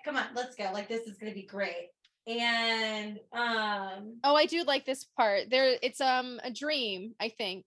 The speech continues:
Speaker 2: Yeah, she's having a dream.
Speaker 1: Mm-hmm.
Speaker 2: And there was a gate entirely laid beyond its black archway, but not for her, no.
Speaker 1: Wait, where are we?
Speaker 2: I'm on page four hundred sixty-one. You might be back.
Speaker 1: No, I wanna talk about the part where Aelin,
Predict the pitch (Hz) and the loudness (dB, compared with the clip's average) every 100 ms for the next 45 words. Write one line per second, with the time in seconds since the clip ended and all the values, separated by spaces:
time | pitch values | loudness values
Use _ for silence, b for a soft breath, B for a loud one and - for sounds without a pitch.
0 | _ 254 247 262 262 277 277 220 226 226 | _ 2 2 2 2 2 2 -4 -4 -2
1 | 160 180 220 _ _ _ _ _ _ 202 | -4 -8 -12 _ _ _ _ _ _ -10
2 | 220 226 247 214 208 208 _ - 226 233 | -6 -6 -6 -8 -10 -12 _ 2 4 6
3 | 226 220 220 214 - - _ - 247 254 | 6 6 2 -8 -12 -16 _ 0 6 6
4 | 247 247 262 262 247 254 262 262 240 240 | 4 4 4 4 2 0 2 4 2 0
5 | 233 226 226 220 - 175 214 - 202 - | 0 0 0 -2 0 4 4 4 0 2
6 | 220 214 208 - _ _ - 233 240 226 | 2 4 2 -4 _ _ -2 4 4 4
7 | 262 240 233 220 214 220 220 214 208 220 | 2 6 6 6 2 2 2 4 4 2
8 | 240 285 339 370 539 587 - _ 208 226 | 2 4 6 4 0 -2 -6 _ 2 4
9 | 349 349 277 262 220 226 208 196 208 202 | 4 4 2 0 2 0 -2 -2 -4 -4
10 | 202 196 190 180 226 330 302 240 240 349 | -2 2 2 2 2 6 8 6 4 6
11 | 294 403 508 453 349 415 370 508 494 480 | 6 10 10 12 12 12 12 6 6 6
12 | 466 381 392 330 330 330 320 320 294 285 | 6 6 6 2 2 -2 -2 0 2 0
13 | 277 302 311 302 277 269 | -2 -4 -2 0 -2 -4